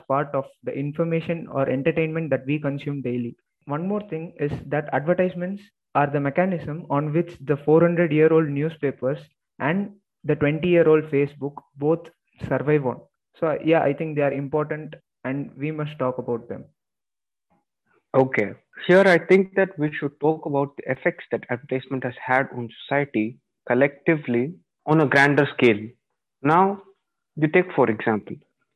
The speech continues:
Speaker 2: advertisement has set stereotypes in society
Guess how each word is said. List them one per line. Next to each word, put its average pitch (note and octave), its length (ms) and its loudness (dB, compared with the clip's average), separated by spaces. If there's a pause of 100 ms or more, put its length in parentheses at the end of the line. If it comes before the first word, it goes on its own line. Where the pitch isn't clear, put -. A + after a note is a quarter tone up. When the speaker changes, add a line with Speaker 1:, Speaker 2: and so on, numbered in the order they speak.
(140)
Speaker 2:
advertisement F#3+ 800 4 (200)
has C#3 120 2 (120)
set E3 120 4 (140)
stereotypes D3 800 0 (280)
in D3+ 200 0
society A#2+ 720 -2